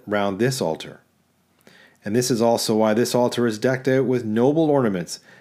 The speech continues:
as often as the altar of the Blessed Denis. We further erected the cross, admirable for its size, which is set up between the altar and the tomb of the same Charles, and at the middle of which is fastened, according to tradition,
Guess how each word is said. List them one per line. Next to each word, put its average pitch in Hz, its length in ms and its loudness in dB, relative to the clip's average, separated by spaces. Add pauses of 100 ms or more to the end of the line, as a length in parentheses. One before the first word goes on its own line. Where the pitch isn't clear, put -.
(160)
as 104 140 -4
often 107 400 -2
as 110 180 -2
the 107 140 -2
altar 92 500 -4 (440)
of 92 140 -14
the 92 80 -8
Blessed 85 520 -8
Denis. 127 360 -2 (2250)
We 139 100 0
further 214 420 2
erected 143 380 2
the 131 60 0
cross, 90 500 -2 (200)
admirable 113 440 2
for 85 180 -6
its 78 100 -8
size, 76 520 -4
which 107 180 -4
is 113 120 -2
set 127 220 0
up 123 160 0
between 113 300 -4
the 107 80 -2
altar 120 400 0
and 139 80 0
the 131 60 0
tomb 123 340 0
of 101 80 -2
the 98 80 -4
same 110 320 -4
Charles, 78 480 -6 (640)
and 113 80 -4
at 113 100 -2
the 117 80 0
middle 139 300 2
of 127 140 0
which 120 200 2
is 92 160 -10
fastened, 98 520 -6 (120)
according 139 440 -2
to - 40 -10
tradition, 95 540 -4